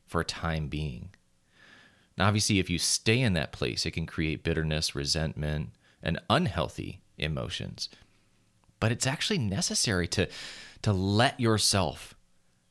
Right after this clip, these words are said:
get mad as part of grief. I know at the end of my marriage,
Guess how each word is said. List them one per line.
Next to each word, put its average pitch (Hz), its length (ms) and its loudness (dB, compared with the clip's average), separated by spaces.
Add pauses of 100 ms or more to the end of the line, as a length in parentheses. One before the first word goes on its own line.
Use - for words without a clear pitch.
(260)
get 104 240 -2
mad 92 920 0
as 95 160 0
part 98 260 0
of 82 140 0
grief. - 500 -4 (1120)
I - 160 -2
know 110 260 6
at - 120 0
the 98 340 6
end 98 140 2
of 90 80 2
my 90 120 4
marriage, 90 640 -2